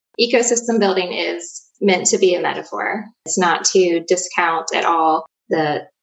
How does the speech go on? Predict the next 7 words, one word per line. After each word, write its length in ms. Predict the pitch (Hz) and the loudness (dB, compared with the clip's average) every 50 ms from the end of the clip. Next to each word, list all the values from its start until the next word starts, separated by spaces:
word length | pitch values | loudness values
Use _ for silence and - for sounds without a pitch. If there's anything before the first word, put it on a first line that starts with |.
| _ | _
biological 720 | - 185 170 170 165 170 165 165 - 180 - - 160 151 160 | -2 0 2 2 2 2 0 0 0 -2 -2 -2 -4 -4 -2
study 360 | - - 175 165 160 160 165 | -2 0 0 0 2 0 0
of 120 | 165 160 - - - | 0 -2 -6 -6 -6
ecosystems. 840 | - - 185 160 165 - - - - - - - 165 170 196 226 226 233 233 - - _ _ _ _ _ _ - | -2 0 2 0 2 0 -2 -4 -6 -4 -2 -2 -2 0 -2 -4 -4 -6 -12 -14 -18 _ _ _ _ _ _ -8
So 140 | - - 214 | 0 4 4
we 80 | 208 202 | 6 6
have 260 | 196 196 190 190 | 4 2 0 -6